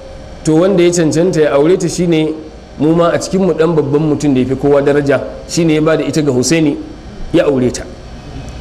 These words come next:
To shine ta haifa masa Ali ibn al-Husain. Shi yasa suke cewa shi a dan mafifita biyu ne,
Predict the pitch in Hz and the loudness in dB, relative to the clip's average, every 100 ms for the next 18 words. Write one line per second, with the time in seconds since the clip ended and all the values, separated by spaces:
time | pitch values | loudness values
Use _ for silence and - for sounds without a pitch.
0 | - 147 143 202 208 175 180 208 202 190 | -2 0 2 2 2 2 2 2 2 2
1 | 170 185 180 156 160 202 190 170 160 131 | 2 2 0 2 2 2 2 2 2 0
2 | 123 147 131 - - - - - - - | 0 0 0 -4 -12 -16 -18 -20 -20 -20
3 | - - 170 185 175 175 160 156 143 151 | -12 -2 2 2 2 0 2 2 2 0
4 | 240 - - - - - - - - - | -2 -4 -14 -18 -18 -18 -18 -16 -16 -16
5 | - 151 156 156 156 175 185 196 202 190 | -4 2 4 4 2 2 2 2 2 2
6 | 165 143 139 156 160 170 170 139 | 2 2 2 2 2 2 0 0